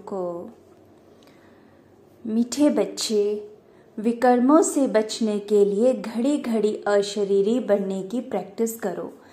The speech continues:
यह प्रैक्टिस ही माया जीत बनाएगी,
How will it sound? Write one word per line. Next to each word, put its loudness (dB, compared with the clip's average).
यह 4
प्रैक्टिस -2
ही -4
माया -2
जीत -2
बनाएगी, -2